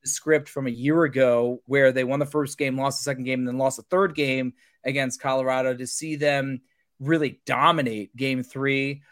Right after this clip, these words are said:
of the finals and grab that championship. Super cool, super happy for them. Uh,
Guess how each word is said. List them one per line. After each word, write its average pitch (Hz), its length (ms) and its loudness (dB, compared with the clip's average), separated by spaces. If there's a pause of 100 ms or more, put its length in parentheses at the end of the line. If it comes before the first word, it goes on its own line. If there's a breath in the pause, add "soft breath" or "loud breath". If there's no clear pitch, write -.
(160 soft breath)
of 143 160 2
the 131 80 -8
finals 135 460 -2
and 123 100 -6
grab 131 240 2
that 131 160 0
championship. 135 720 -4
Super 147 400 -6
cool, 139 320 -4
super 135 300 -8
happy 127 240 0
for 131 160 -8
them. 127 400 -2 (280 soft breath)
Uh, 127 220 0